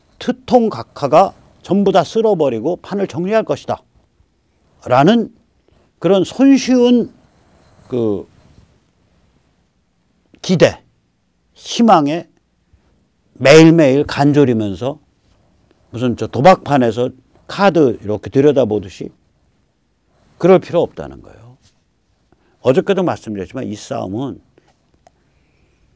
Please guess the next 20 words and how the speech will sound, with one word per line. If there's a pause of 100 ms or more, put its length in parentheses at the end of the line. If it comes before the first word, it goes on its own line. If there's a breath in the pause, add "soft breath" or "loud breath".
(560)
엘리트와
민중이라는 (120)
근본
틀이에요.
이게
이런
종류의
싸움이
있은
적이
없어요.
왜냐하면
이런
종류의
엘리트가
존재한
적이
없고
이
엘리트들이